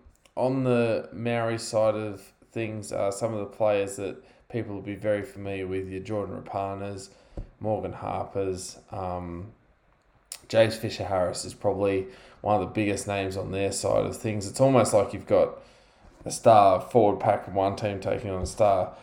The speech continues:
back line from the other team. Um, this game here is a bit of a hard one to preview, guys, because,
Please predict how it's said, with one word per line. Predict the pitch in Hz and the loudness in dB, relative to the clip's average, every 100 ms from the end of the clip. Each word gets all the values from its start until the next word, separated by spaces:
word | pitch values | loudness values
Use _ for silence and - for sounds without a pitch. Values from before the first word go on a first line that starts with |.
| - - - | -18 -4 10
back | 123 - | 10 10
line | 120 113 | 6 6
from | 113 110 | 4 0
the | 107 | 6
other | 117 123 | 8 8
team. | 123 120 123 143 - - - - - | 6 4 4 2 -2 -16 -20 -20 2
Um, | 123 139 143 139 - - _ _ _ - _ _ _ _ _ _ - | 10 12 12 10 0 -14 _ _ _ -20 _ _ _ _ _ _ 6
this | 170 170 | 8 10
game | 180 151 127 | 12 12 12
here | 143 | 6
is | 139 | 6
a | 127 | 6
bit | 131 | 8
of | 117 | 8
a | 110 | 10
hard | 117 117 113 | 12 12 12
one | 107 | 6
to | 110 | 4
preview, | - 117 117 113 98 | -2 0 0 0 2
guys, | 92 90 107 | 6 6 6
because, | 113 113 120 110 104 | 2 -2 0 0 -2